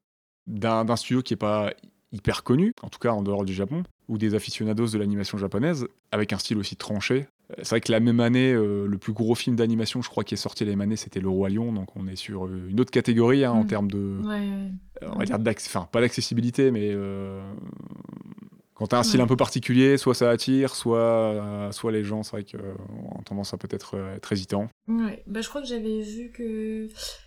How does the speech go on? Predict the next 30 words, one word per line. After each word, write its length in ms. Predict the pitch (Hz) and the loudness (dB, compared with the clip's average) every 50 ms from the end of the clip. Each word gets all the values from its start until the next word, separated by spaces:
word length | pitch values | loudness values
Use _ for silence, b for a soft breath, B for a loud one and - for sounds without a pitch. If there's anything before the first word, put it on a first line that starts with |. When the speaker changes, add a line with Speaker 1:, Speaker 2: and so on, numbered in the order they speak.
| B B B B _ _ _ | B B B B _ _ _
Speaker 3:
les 220 | 202 202 208 214 196 | -8 -6 -4 -4 -4
débuts 480 | 190 190 240 269 254 233 269 294 294 | -4 -4 -2 -2 -2 -4 -4 -6 -8
du 120 | 254 269 262 | -8 -8 -10
film 360 | 262 - 285 277 254 233 226 | -10 -10 -6 -4 -2 0 0
dans 100 | 220 214 | 0 -2
les 100 | 214 214 | -4 -4
salles 200 | 214 220 220 208 | -6 -6 -6 -6
de 80 | 214 214 | -4 -4
cinéma, 360 | 214 208 - 226 220 240 247 | -4 -4 -2 -4 -4 -4 -4
ils 140 | 226 208 196 | -6 -6 -6
avaient 160 | 190 190 190 | -6 -6 -8
été 180 | 190 - 202 196 | -8 -8 -10 -10
assez 220 | 208 202 - 247 | -10 -10 -10 -10
timides 360 | - - - 240 247 247 247 - | -10 -6 -6 -4 -4 -6 -6 -10
quand 120 | - 240 | -10 -8
même. 240 | 233 247 262 294 311 311 - | -8 -8 -8 -10 -12 -12 -8
Speaker 1:
Mm. 120 | 220 226 240 - _ _ _ _ | -6 -6 -6 -6 _ _ _ _
Speaker 3:
Euh, 640 | 208 208 202 196 190 190 190 190 190 190 190 190 190 190 | -10 -8 -8 -6 -6 -6 -6 -6 -6 -6 -6 -6 -6 -6
mais 260 | 190 190 190 190 190 190 - | -6 -6 -6 -8 -8 -12 -12
qu'au 240 | 202 202 196 196 196 | -10 -8 -8 -6 -8
bout 160 | 190 202 214 | -8 -8 -10
de 80 | 208 - | -10 -10
cent 240 | - 226 220 208 208 | -8 -6 -6 -4 -6
jours, 240 | 202 208 240 226 | -6 -6 -6 -6
ouais, 140 | 214 202 185 | -4 -4 -4
la 100 | 180 170 | -4 -6
recette, 380 | 175 185 180 - 214 214 208 - | -6 -8 -8 -8 -8 -8 -8 -8
elle 100 | 190 180 | -8 -8
s'élevait 460 | - - 190 185 185 185 202 202 202 | -8 -10 -10 -10 -8 -8 -6 -6 -6
à 300 | 190 185 190 196 202 202 | -6 -6 -6 -6 -8 -10